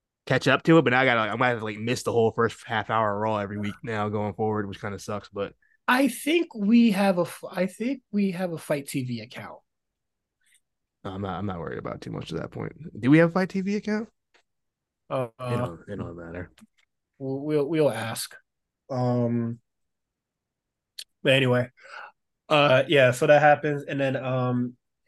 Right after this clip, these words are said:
Speaker 2: M J F versus Jay White at Full Gear. Um, Bullet Club Gold, they say a lot of stuff that I really didn't feel like mattered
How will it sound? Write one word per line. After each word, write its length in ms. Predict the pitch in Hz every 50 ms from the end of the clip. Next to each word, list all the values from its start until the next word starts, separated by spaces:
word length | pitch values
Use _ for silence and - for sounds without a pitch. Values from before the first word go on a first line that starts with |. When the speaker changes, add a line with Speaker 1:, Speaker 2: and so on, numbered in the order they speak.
| _ _ _ _ _ _ _ _ -
Speaker 2:
M 140 | 160 180 160
J 180 | 165 175 170
F 160 | 165 165 147
versus 280 | 135 160 160 160 156 156
Jay 220 | 123 147 147 156
White 240 | 151 147 147 151 147
at 240 | - 147 143 139 131
Full 320 | - - 143 143 147 - _ - - 127
Gear. 460 | 117 131 143 147 147 147 127 123 _ _ _ _ _ _ _ -
Um, 760 | - 127 135 135 131 131 127 127 127 127 127 123 123 123 - _ _ _ _ _ _ _ _ _ -
Bullet 260 | 135 151 156 160 160
Club 200 | 185 185 180 135
Gold, 300 | 139 143 156 165 165 - _ _
they 120 | - 151 180
say 140 | - 226 202
a 80 | 170
lot 180 | 151 147 160 170
of 60 | 170
stuff 340 | - - 160 170 180 - _ _ -
that 80 | 147 139
I 160 | 135 131 127 123 - _ _ _ - 135
really 280 | 127 147 151 151 151
didn't 260 | 143 131 147 143 143 131
feel 180 | - - 151
like 180 | 143 135 131 123
mattered 540 | 117 120 123 135 143 156 160 165 160 151